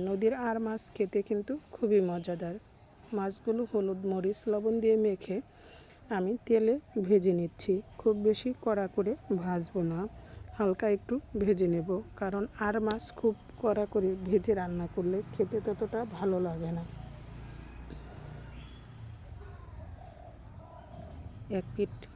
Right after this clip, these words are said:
হালকা ভাজা হয়ে গেলে অপর পাশটাও উল্টিয়ে দেব। এভাবে ভেজে চুলা থেকে নামিয়ে নেব। এই আড় মাছ দিয়ে এই মজাদার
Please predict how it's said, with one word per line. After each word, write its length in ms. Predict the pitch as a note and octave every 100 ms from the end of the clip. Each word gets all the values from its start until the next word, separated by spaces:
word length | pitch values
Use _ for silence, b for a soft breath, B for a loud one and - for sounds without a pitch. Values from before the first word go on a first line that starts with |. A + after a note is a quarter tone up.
| - - - -
হালকা 300 | A3 G3 A3+ G3+
ভাজা 240 | F#3+ G3 F#3+
হয়ে 200 | G#3+ F3 F3
গেলে 200 | F3 F3 C4 -
অপর 200 | G#3+ A#3+ A3
পাশটাও 400 | A#3 G#3 - A3 C4 - A3
উল্টিয়ে 340 | F#3+ G3+ F3+ F3
দেব। 120 | F3 F3 G3+ - B B B -
এভাবে 260 | G#3 G#3+ A3+ G#3
ভেজে 280 | G3 F3+ G3 C#4+ -
চুলা 240 | - G3+ F3 -
থেকে 220 | F#3+ A#3+ D#4 - A3+
নামিয়ে 340 | F#3+ F3 E3+ F3
নেব। 160 | F3 F3+ F#3 - - - - B B B - G#3+
এই 80 | G3+ G#3 G#3+
আড় 120 | A3+ A3
মাছ 180 | G#3+ G#3 -
দিয়ে 200 | G#3 F#3 B3 - - - - A5+ A5+ F5 E5 - - - -
এই 60 | G3 G3
মজাদার 420 | G3 G#3 G#3 A3